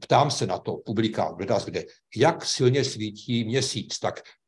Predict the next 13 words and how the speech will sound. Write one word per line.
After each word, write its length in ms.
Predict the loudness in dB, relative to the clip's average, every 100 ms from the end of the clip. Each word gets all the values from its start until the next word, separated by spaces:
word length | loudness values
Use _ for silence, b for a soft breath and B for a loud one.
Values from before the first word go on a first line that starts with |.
| -2
řekněme 440 | 0 4 4 4 2
úplněk, 580 | 0 4 6 6 2 -4 -14 -20 -20 -2
kulatý, 580 | 6 6 6 0 -2
teďka, 300 | -4 -6 -4 -4 -4
no, 200 | -8 -8 -8 -8
někde 200 | -6 -6
je 60 |
kulatý 360 | -2 0 0 0
měsíc, 380 | -2 -2 -4 -6
je 60 |
na 120 | -2 2
nebi 260 | 4 4
vysoko, 440 | 0 0 0 2